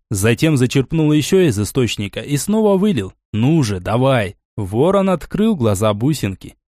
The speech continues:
Хельга всхлипнула, подхватила его на руки и прижала к себе. А я отметил, что крыло выровнялось и срослось.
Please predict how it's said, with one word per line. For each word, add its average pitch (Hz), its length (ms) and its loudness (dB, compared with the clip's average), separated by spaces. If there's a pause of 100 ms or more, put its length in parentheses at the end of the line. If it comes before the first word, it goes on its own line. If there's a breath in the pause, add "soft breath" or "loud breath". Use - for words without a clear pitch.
(100)
Хельга 165 380 0
всхлипнула, 120 580 -4
подхватила 175 600 -2
его 175 260 2
на 196 160 2
руки 147 260 0
и 113 40 0
прижала 127 460 0
к - 40 -8
себе. 110 420 -6 (280)
А 104 100 0
я 123 220 2
отметил, 123 480 -2
что 117 220 -4
крыло 202 320 0
выровнялось 185 640 0
и 190 140 -4
срослось. 120 640 -2